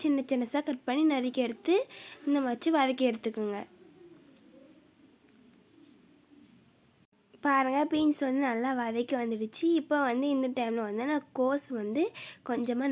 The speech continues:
நறுக்கி எடுத்து வச்சிருக்கேன். இதே நான் வந்து இப்போ சேர்த்த போறேன். இதையும் நம்ம நல்லா வதக்கி எடுத்துக்கலாம். இது வந்து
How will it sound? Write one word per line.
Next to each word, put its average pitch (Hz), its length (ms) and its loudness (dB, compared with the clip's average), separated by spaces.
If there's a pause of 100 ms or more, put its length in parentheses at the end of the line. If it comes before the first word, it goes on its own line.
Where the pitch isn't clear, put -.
நறுக்கி 247 380 0
எடுத்து 220 260 -6
வச்சிருக்கேன். 220 520 -4 (380)
இதே 330 260 4
நான் 254 180 2
வந்து 247 200 2
இப்போ 269 100 0 (100)
சேர்த்த 226 240 -6 (120)
போறேன். 233 320 -4 (1900)
இதையும் 320 340 4
நம்ம 269 300 2
நல்லா 226 180 2 (140)
வதக்கி 233 420 2 (500)
எடுத்துக்கலாம். 247 680 0 (1120)
இது 311 140 4 (100)
வந்து 285 220 4